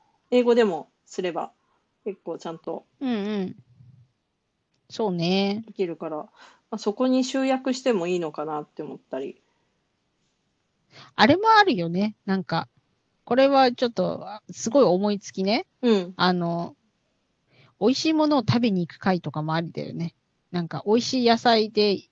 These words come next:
Speaker 2: 料理してるレストランを
Speaker 1: おー。
Speaker 2: 食べに行く会みたいな。<laughs> なんか、私と旦那さん、
Speaker 1: うん。
Speaker 2: うちの旦那さんドーナツ好きなの。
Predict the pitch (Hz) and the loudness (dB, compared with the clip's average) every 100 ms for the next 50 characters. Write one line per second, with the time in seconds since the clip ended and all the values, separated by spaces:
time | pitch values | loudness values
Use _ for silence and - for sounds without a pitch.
0 | _ _ 190 220 196 165 - 175 170 196 | _ _ 0 2 2 0 -2 -2 2 0
1 | - - 170 160 - - - _ _ - | 0 -2 -2 -2 -6 -8 -12 _ _ 6
2 | 226 220 214 208 202 196 185 180 180 180 | 10 10 10 8 8 8 6 2 0 -2
3 | 175 196 _ - 220 196 175 170 185 170 | -6 -8 _ -2 0 0 0 -4 -4 -2
4 | 180 165 165 160 156 - 120 117 _ _ | -2 -2 -4 -6 -4 2 4 2 _ _
5 | _ _ _ _ 208 190 180 170 - _ | _ _ _ _ -6 0 2 2 -2 _
6 | _ _ _ _ _ _ _ _ - 214 | _ _ _ _ _ _ _ _ -8 -2
7 | 240 233 247 330 370 180 185 196 196 196 | -2 -2 -4 0 2 2 0 0 4 4
8 | 202 185 165 - 202 214 - 254 254 254 | 4 2 -2 -8 -10 -8 -4 0 2 2
9 | 254 247 190 214 226 185 - - - 185 | 2 0 0 0 2 0 -2 -14 -8 -6
10 | 165 160 165 | -4 -4 -6